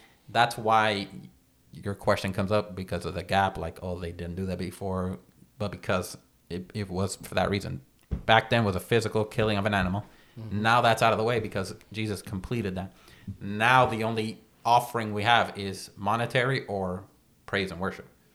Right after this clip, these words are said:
Speaker 1: So that's why it has changed to now. And, and then to get back to the point of how, why, like, diminishing it, so the word is more important or whatever.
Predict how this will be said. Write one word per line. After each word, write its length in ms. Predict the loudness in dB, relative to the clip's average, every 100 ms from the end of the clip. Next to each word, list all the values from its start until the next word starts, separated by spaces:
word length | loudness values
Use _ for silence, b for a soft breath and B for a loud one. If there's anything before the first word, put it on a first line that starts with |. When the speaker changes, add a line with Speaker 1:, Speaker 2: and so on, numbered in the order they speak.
| -16
Speaker 1:
So 140 | -6 0
that's 240 | 2 4
why 160 | 4 4
it 160 | 0 -6
has 160 | -8
changed 540 | -4 -2 -2 -6 -10 -18 b b b b -4
to 140 | -2
now. 420 | 0 2 2 2 -2
And, 260 | -6 -6 -10 B B B B B B B -20 -10
and 160 | -6 -2
then 100 | -2
to 80 | 0
get 160 | 2 4
back 160 | 4
to 80 | 2
the 60 | -2
point 260 | -2 0
of 280 | 0 -4 -10 -2
how, 360 | 0 2 0 -4
why, 380 | 0 2 0 -6 -10
like, 380 | -6 -6 -6 -18 _ _ _ _ _ -20 -8
diminishing 560 | -4 -2 -2 -4 -4 -2
it, 240 | -2 -2
so 300 | -2 -4 -4 -8
the 100 | -4
word 280 | -2 0 -2
is 80 |
more 180 | -2 -2
important 380 | -4 -4 -4 -2
or 40 |
whatever. 300 | -4 -6 -8